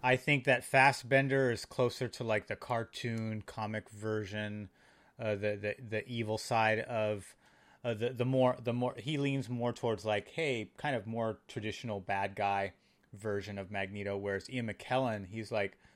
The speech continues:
"No, no, no, we're good friends," but w-, meaning him and Professor,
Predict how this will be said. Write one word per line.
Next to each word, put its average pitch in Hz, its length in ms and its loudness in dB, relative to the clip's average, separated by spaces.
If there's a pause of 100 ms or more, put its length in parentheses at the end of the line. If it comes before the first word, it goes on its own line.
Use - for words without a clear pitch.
(160)
"No, 123 100 -2
no, 151 80 0
no, 104 400 2 (340)
we're 151 240 2
good 135 180 4
friends," 107 640 0 (280)
but 110 280 2 (240)
w-, 135 240 -4
meaning 131 540 0
him 120 200 -2
and 107 80 -4
Professor, 101 340 -10